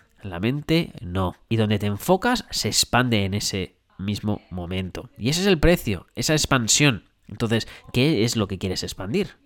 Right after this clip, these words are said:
Los pensamientos negativos tienen un coste que no te puedes permitir. El problema de estas preguntas es que tu mente va a responder siempre sí o sí. Ya sabes la frase, "Pide y recibirás". No te dicen, "Oye, mira, pide bien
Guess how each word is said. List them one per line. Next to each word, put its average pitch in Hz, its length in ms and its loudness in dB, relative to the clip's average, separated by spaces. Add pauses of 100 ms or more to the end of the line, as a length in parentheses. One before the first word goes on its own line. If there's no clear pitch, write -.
Los 120 160 -2
pensamientos 160 440 2
negativos 170 640 2 (160)
tienen 113 260 -2
un 143 120 0
coste - 520 -2 (160)
que 98 120 -10
no 98 100 -4
te 101 100 -4
puedes 151 360 0 (420)
permitir. 87 540 -8 (180)
El 127 140 -2
problema 180 260 4
de 302 80 0
estas 185 240 -2
preguntas 113 540 -2 (240)
es - 120 -6
que 196 100 -2
tu 175 120 2
mente 143 340 0 (180)
va - 80 0
a - 40 4
responder 131 480 4
siempre 123 540 2
sí - 280 0
o 107 60 4
sí. - 360 -2
Ya 123 180 4
sabes 131 180 6
la 127 100 6
frase, 98 360 -2
"Pide 202 480 2
y 202 100 2
recibirás". 98 540 -2 (220)
No 196 100 6
te - 80 6
dicen, 131 180 6
"Oye, 151 160 4
mira, 135 240 2
pide 180 180 6
bien 143 300 4